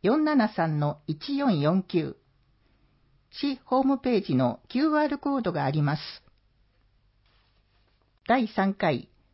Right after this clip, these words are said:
骨盤エクササイズ講座。時、七月二十八日火曜日、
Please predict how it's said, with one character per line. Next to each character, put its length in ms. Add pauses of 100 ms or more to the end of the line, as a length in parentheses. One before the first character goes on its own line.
骨 280
盤 260
エ 80
ク 100
サ 140
サ 160
イ 80
ズ 140
講 240
座。 180 (1120)
時、 440 (420)
七 220
月 240
二 120
十 200
八 280
日 280
火 160
曜 280
日、 220